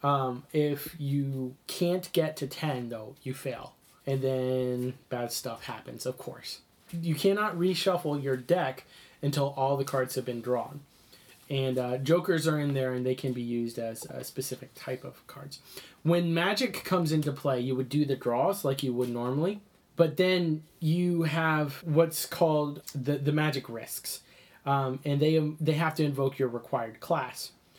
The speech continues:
You draw your grade card, plus any bonus that you get from your class rank, uh, plus any other bonus cards. If your total equals or is greater than ten, you describe the successful casting. If it is less, then the headmaster describes the outcome.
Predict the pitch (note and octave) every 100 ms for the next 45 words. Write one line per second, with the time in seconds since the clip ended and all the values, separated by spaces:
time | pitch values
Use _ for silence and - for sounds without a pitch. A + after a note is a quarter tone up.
0 | _ - E3 D3+ E3+ F3+ G#3+ E3+ E3 D#3
1 | C#3 D3 C3+ C#3+ D#3+ - - C#3 D3 C#3+
2 | C3+ C3+ C#3 C3+ - - C#3 C3+ C3+ C3
3 | B2+ C3 C3 - C#3 B2+ B2+ - C#3 C3
4 | - C3 B2 D#3 - _ _ - - -
5 | - C3+ C3+ C#3+ C#3 C#3 C3+ C3 B2 B2
6 | A#2+ A#2 - C3 C#3 - _ - - -
7 | - _ _ D#3 D3+ D#3+ F3 G3+ A3 G#3+
8 | G3+ G3+ A3+ A3+ B3 G3 D#3+ D3+ C3+ D3+
9 | E3+ F#3 E3+ D#3 D3 E3 C#3+ C#3 C3+ C3+
10 | - C#3 C3+ - B2 - B2 - C3 D3
11 | C#3 C3+ B2 B2+ - - - - D#3 C#3+
12 | B2+ D3 F3+ F3+ - C#3 C3+ C#3 C#3 -
13 | C#3+ C#3+ C3 - B2+ A#2+ - A#2+ A2+ -
14 | C3+ C3+ C3 - A#2